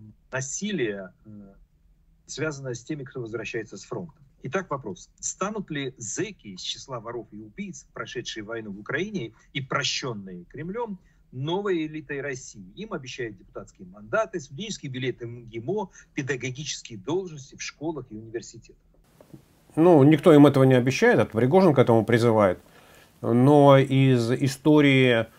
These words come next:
Speaker 2: э, исправительных учреждений не только России, но и других стран хорошо известно, что тюрьма не перевоспитывает.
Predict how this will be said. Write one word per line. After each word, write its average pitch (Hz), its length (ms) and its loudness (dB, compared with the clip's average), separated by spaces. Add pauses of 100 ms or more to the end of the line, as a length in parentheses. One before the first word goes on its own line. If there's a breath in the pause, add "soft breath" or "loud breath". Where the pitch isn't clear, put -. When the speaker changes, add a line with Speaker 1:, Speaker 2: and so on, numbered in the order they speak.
(340 soft breath)
Speaker 2:
э, 113 460 4
исправительных 131 580 4
учреждений 131 600 2
не 117 80 2
только 170 260 2
России, 104 420 2
но 110 240 0
и 104 60 -2
других 113 320 -4
стран 156 400 2 (200 soft breath)
хорошо 131 300 2
известно, 127 460 0
что 113 580 0
тюрьма 131 460 4
не 120 160 2
перевоспитывает. 113 800 -2